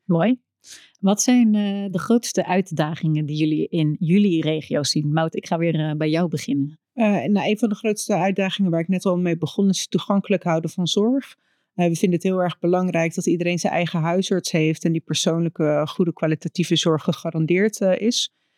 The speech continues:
Speaker 2: Maar je ziet natuurlijk ook, eh, een groei in de bevolking en een vergrijzing. En de druk op de huisartsenpraktijken wordt steeds groter, hè. Ook doordat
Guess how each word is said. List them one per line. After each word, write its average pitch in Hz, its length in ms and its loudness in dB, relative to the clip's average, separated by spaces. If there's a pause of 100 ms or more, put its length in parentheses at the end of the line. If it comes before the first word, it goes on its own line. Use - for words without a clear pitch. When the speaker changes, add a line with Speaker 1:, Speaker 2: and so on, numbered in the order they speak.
(120)
Speaker 2:
Maar 190 120 2
je 196 60 4
ziet - 140 2
natuurlijk 180 380 2
ook, 175 240 0
eh, 160 380 0
een 170 80 -2
groei 175 440 2
in 165 160 2
de 160 260 0
bevolking 170 680 0
en 160 80 2
een 160 60 0
vergrijzing. 190 840 0 (320)
En 175 200 2
de 160 100 2
druk 170 300 0
op - 160 -4
de - 80 -2
huisartsenpraktijken 165 960 -2
wordt 160 160 -4
steeds 147 280 -2
groter, 190 540 0
hè. 214 160 0
Ook 151 200 -2
doordat 156 400 -2